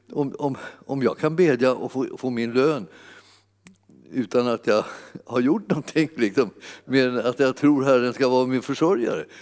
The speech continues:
så kanske han inte har något emot om jag höjer lönen."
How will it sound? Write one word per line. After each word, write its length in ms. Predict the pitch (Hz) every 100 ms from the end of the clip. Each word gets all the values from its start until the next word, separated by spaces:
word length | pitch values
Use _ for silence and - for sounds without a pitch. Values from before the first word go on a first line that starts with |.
| -
så 200 | - 180
kanske 460 | 175 165 - 151 - - - -
han 200 | - 143
inte 180 | 147 135
har 60 | 135
något 160 | 131
emot 320 | 135 123 120
om 100 | 135
jag 100 | 127
höjer 260 | 117 196 247
lönen." 440 | 143 82 76 -